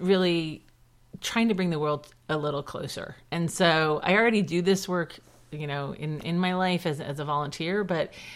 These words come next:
I guess it just really motivates me more because of the people that I got to meet and just to, to really experience their challenges and their,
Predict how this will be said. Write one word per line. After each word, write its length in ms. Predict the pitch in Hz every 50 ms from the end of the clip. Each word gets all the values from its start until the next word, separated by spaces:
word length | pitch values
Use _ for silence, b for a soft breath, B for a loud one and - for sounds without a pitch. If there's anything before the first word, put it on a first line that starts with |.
| B B -
I 80 | 175 175
guess 180 | 214 202 190
it 80 | 233 185
just 180 | 196 - -
really 200 | 175 170 165 160 147 151 - - -
motivates 580 | 87 - 151 156 151 151 151 147 151 143 - -
me 120 | 151 143
more 640 | 143 143 143 143 143 143 139 139 - - 170 147 139 -
because 760 | - 160 143 - - - 147 147 143 120 127 147 - - - - _ _ -
of 100 | 165 147
the 80 | 160 139
people 320 | - - 196 190 - 151
that 100 | 156 151
I 80 | 147 143
got 160 | 143 143 143
to 140 | - - 151
meet 320 | 147 147 147 143 - -
and 140 | 165 151 147
just 240 | - 165 - - -
to, 120 | 185 165
to 280 | 143 - - - 175 165 156 156
really 460 | 175 208 220 226 233 220 190 - - -
experience 720 | 165 151 - - - 160 160 156 151 - - - - - - _ _ -
their 320 | - 147 - 147 147 147 147
challenges 600 | - - - 156 151 143 147 139 151 143 127 151
and 140 | 143 139 139
their, 360 | 143 143 139 143 139 139